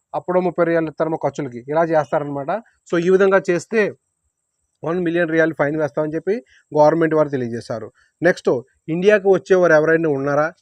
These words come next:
ఇండియాకు ఎవరైనా వస్తే కనుక ఇలాగ తాళ్ళు కట్టినట్టు కాకుండా బ-, లగేజ్,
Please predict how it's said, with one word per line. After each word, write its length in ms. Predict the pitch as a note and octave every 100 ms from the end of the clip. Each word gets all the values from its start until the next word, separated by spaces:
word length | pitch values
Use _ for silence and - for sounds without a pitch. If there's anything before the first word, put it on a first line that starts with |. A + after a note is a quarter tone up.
| -
ఇండియాకు 440 | C#3 D3+ F#3 E3+ D#3
ఎవరైనా 240 | D#3 D3+
వస్తే 240 | C3+ E3+
కనుక 320 | D#3 D3+ F3+ A#3 _ _ _ D#3
ఇలాగ 280 | D#3 F3+ E3+ C3+ _ -
తాళ్ళు 280 | D3+ E3 F#3+
కట్టినట్టు 360 | F3+ D3+ F3 D#3+
కాకుండా 420 | D3 C#3+ D#3 G3
బ-, 300 | E3+ D3+ C#3+
లగేజ్, 440 | C3+ C#3 D#3+ F3+